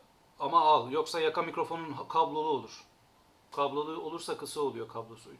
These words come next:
Ama kablosuz olursa da bu sefer dongle alacaksın. Yok, almayın. Ya da alın bence.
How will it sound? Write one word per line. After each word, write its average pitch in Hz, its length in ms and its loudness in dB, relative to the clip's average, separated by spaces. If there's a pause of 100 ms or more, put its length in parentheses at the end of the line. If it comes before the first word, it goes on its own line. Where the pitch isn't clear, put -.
(120)
Ama 156 280 -4
kablosuz 160 420 -4
olursa 165 360 -6
da 151 100 -4
bu 135 40 -12
sefer 151 340 -4
dongle 147 300 -2
alacaksın. 113 280 -8
Yok, 147 140 0
almayın. 143 340 4 (1400)
Ya 147 160 -2
da 160 80 -2
alın 156 260 0
bence. 110 240 -10